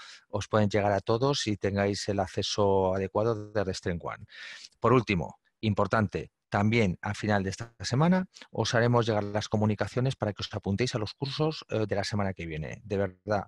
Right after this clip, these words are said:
de mucho interés. Veis que desde, desde Test Data estamos intentando,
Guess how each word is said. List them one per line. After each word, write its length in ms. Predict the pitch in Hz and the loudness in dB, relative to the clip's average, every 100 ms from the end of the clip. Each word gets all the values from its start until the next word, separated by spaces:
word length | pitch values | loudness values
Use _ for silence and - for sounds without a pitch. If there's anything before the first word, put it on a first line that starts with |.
| _ | _
de 160 | 107 104 | -4 -2
mucho 240 | 113 - | 0 0
interés. 400 | 107 92 85 - - - - - - | 0 0 -2 -6 -14 -18 -18 -18 -2
Veis 160 | 117 - | -2 2
que 120 | 120 | 4
desde, 260 | 113 107 - | 4 2 2
desde 220 | 101 101 | 0 0
Test 160 | 101 117 | 0 0
Data 180 | 131 147 | 0 0
estamos 460 | - 110 110 - _ | 0 0 0 -4 _
intentando, 760 | 113 104 104 107 104 101 98 | -2 0 0 0 2 2 2